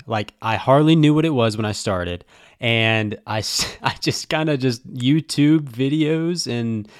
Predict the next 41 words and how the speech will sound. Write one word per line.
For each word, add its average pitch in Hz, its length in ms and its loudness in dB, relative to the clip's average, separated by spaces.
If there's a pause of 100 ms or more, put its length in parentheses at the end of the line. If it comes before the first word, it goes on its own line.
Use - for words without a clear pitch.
(320)
you 127 120 -2
know, 127 140 0
articles 123 500 0
about, 120 260 -6
about 107 200 -2
how 113 160 -4
to 117 80 -2
start 117 180 -2
a 98 40 -4
podcast. 107 520 -6
So 120 360 2
I, - 240 -12
I, 127 120 -2 (100)
I 120 120 -2
really 147 540 2
am, 113 520 -4 (260)
um, 101 640 -6
thankful 185 540 0
that 123 260 -2
you 127 140 -2
joined, 131 360 0
because 117 340 -2
that, 117 140 -2
I 110 120 -2
kinda 117 260 -4
have 104 240 -2
that 104 180 -2
connection 104 440 -4
with 92 160 -6
you 98 140 -4
too. 95 420 -4 (720)
But 104 140 -4
yeah, 95 160 0
it's 107 120 -4
tough. - 340 -4
It's 135 180 -6
<laughs> - 60 -4
tough - 200 0
being - 160 0
a - 40 -2
podcaster. - 880 -4